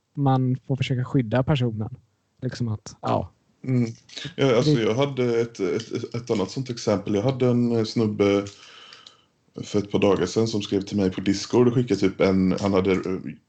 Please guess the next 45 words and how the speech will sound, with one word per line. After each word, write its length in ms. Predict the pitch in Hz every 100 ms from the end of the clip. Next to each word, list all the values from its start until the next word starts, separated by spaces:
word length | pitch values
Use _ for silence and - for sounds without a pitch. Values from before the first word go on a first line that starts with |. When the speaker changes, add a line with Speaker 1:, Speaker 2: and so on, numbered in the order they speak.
| -
Speaker 2:
tagit 320 | 95 95 92
ett 340 | 92 - 95
sånt 160 | 92 92
här 100 | 90
free 460 | 87 95 92 92 90
beat 360 | - 87 90 -
på 100 | 95
YouTube, 520 | 92 90 - 113 113 - _ _ _ _ _ _ -
liksom, 280 | - - 87
Speaker 1:
Mm. 120 | 76 95
Speaker 2:
och 80 | 92
ville 120 | 92
ha 120 | 90
lite 240 | 85 85
hjälp 300 | 90 87 92 - - -
med 100 | 92
det. 220 | 85 110 - - - _ _ -
Om 160 | 95 98
hur 120 | 95
det 100 | 90
lät 240 | 104 92
och 60 | 95
sånt. 260 | 95 87 95
Och 60 |
jag 60 | 87
sa 260 | - 104
liksom 340 | 98 95 117 117
till 100 | 123
honom 240 | 110 98
då 100 | 98
att 140 | 95 -
det 80 |
här 180 | 95 -
kan, 260 | - - 98
du 100 | 98
kan 140 | 107
inte 160 | 107 -
släppa 380 | - 117 - 120
detta. 260 | 117 - - - - - -
Alltså, 380 | - 92 95 92 - _ _ - - - - _ - - - - -
för 160 | - -
det 140 | 98
kommer 240 | 95 101 104
liksom 300 | 98 - 117
inte 480 | - 90 90 87